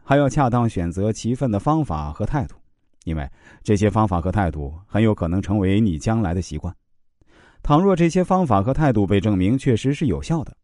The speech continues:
那么还要有意识的坚持，时间长了就成了自然。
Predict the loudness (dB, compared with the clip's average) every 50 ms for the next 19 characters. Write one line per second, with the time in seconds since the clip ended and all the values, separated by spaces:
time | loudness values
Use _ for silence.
0 | _ _ _ -4 -2 -2 -2 -6 _ _ _ _ _ -2 2 4 4 4 4 4
1 | 2 2 2 2 0 -2 -4 -8 -8 -6 0 2 2 2 2 -2 -10 -18 -20 _
2 | _ _ _ _ _ _ _ _ _ -4 -2 0 2 2 2 2 0 -2 -2 -2
3 | -4 -6 _ _ _ _ _ -4 -2 0 0 0 0 -2 -2 -4 -4 -4 -4 -4
4 | -6 -6 -6 -12